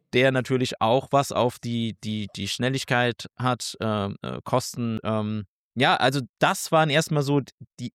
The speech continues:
die Sachen, ähm, die sie genannt haben, weil der C F O hat es ja auch so ein bisschen zusammengefasst. Er hat so gesagt, so diese Deferred Manufacturing Variance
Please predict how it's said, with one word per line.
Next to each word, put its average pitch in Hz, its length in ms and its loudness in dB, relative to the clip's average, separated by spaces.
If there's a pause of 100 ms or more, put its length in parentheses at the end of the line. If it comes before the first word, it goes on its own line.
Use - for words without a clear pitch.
die 131 100 -2
Sachen, 120 500 0
ähm, 113 400 -2
die 123 180 -6
sie 120 120 -2
genannt 135 340 2
haben, 117 240 4
weil 113 100 4
der 123 120 4
C 151 200 0
F - 120 2
O 170 220 2
hat 175 180 -2 (100)
es - 120 -6
ja 143 120 4
auch 117 100 2
so - 100 -2
ein 123 100 -2
bisschen 170 240 -2
zusammengefasst. 165 720 0
Er 135 100 2
hat - 160 -2
so 131 180 -4
gesagt, 131 380 -2
so 127 100 -4
diese 127 280 -2 (220)
Deferred 170 640 2 (340)
Manufacturing 143 1160 0 (200)
Variance 135 760 2